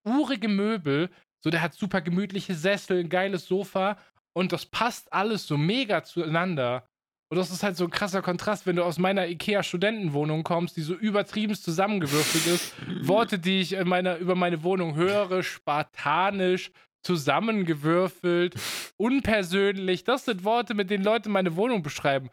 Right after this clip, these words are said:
Speaker 1: Und dann komme ich zu Paul und da sitze ich auf dem Klo und guck hoch und da hängt so ein kleines Hirschgeweih an der Wand, so.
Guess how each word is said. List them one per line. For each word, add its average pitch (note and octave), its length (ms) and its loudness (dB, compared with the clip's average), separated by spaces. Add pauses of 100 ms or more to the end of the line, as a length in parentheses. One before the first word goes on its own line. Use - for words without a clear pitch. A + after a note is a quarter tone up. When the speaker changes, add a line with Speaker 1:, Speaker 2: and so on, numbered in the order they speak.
(100)
Speaker 1:
Und - 240 -6
dann G3 120 0
komme A3 240 0
ich G3+ 100 -4
zu - 120 -4
Paul C4 460 0
und - 380 -10
da E3+ 60 4
sitze G3+ 280 -2
ich G3 60 4
auf E3+ 100 0
dem E3+ 100 -2
Klo A#3 300 0
und A#3+ 100 -4
guck F3 220 0
hoch A3 160 0
und G3 80 -6
da E3+ 60 2
hängt F#3 120 -2
so F#3+ 80 -2
ein - 60 -16
kleines E3+ 280 -4
Hirschgeweih G#3+ 580 0
an G#3 120 -2
der G3+ 160 2
Wand, G#3+ 280 0
so. G#3+ 280 0